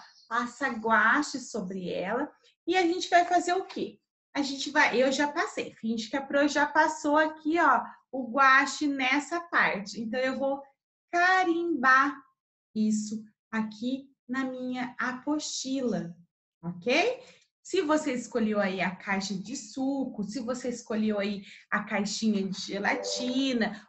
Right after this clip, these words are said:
ou uma embalagem de biscoito, fiquem aí a critério de vocês, ok? Então,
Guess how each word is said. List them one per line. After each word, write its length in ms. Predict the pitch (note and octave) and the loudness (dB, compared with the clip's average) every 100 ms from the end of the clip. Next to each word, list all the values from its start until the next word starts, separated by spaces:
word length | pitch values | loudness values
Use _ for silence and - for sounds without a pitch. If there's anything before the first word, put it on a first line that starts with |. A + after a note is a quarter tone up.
| - | 0
ou 300 | C4 D#4 D4 | 8 10 10
uma 180 | C4 A#3+ | 6 0
embalagem 840 | A3+ G#3+ G#3+ G#3 F#3 F#3+ G3+ G3 | 4 4 6 6 2 2 -2 -4
de 140 | F#3+ | -4
biscoito, 840 | F3+ F3+ - - D4 C#4 A#3+ G#3+ - _ _ - | -8 -12 -14 -2 2 4 2 -4 -12 _ _ -6
fiquem 460 | B3+ B3+ D4+ C#4 | -4 0 2 4
aí 280 | C#4 B3+ C4 - | 2 2 0 0
a 120 | C4 B3+ - - | 0 -2 -12 -10
critério 640 | - D4 D4 D4 C4 C4+ | -2 0 2 4 4 2
de 100 | A3 | -2
vocês, 800 | B3 F4+ A4+ - A3+ D#3+ E3+ - _ _ _ _ _ | 2 2 0 -2 -2 -2 -4 -14 _ _ _ _ _
ok? 300 | G3 F#3+ C#4 D#4 D#5+ - _ _ _ _ | -4 -2 4 4 4 -2 _ _ _ _
Então, 580 | A3+ A3 F4+ F#4+ B3+ | -8 4 8 8 6